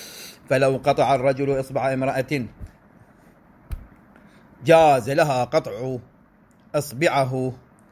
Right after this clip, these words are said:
قطع إصبعه بدون رد شيء إليه"، لأن دية الإصبع إن شاء الله يأتي الكلام عنه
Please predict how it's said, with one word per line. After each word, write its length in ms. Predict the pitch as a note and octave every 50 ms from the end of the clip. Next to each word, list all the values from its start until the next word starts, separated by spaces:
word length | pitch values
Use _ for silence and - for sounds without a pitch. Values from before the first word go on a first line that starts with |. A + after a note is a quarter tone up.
| _ -
قطع 360 | D3+ D3 D3 - C3 C#3 C3
إصبعه 600 | B2+ - - D3 D#3+ - D#3 C#3 C3+ C3+ C3 C3 C3 - - _ _ - _ - -
بدون 380 | C3+ C#3 B2+ D#3 E3+ E3 C3+ C3
رد 240 | D3 D#3+ C#3+ B2 B2
شيء 260 | A#2+ D3+ D#3+ G3+ B3
إليه"، 560 | A#3 F#3+ D#3+ D3+ B2+ A#2+ A#2+ B2+ A#2+ A#2 A#2
لأن 520 | A#2 A#2+ A#2+ A#2+ B2+ B2 A#2+ A#2+ A2 B2+ - - - - - -
دية 220 | B2+ C#3+ C#3+ C3+ C#3+
الإصبع 440 | C#3 - F3 - - E3 F3 - - - - - - - - - - -
إن 60 | B2+ A#2+
شاء 220 | - D3+ C3+ C3+
الله 220 | C3+ D3 E3 E3+
يأتي 200 | D#3+ D3+ C3+ C3+
الكلام 340 | B2 - C3+ C3+ D3 D#3 -
عنه 580 | - C3+ B2+ A#2+ C3 B2 A#2+ A#2+ A#2 A#2 A#2+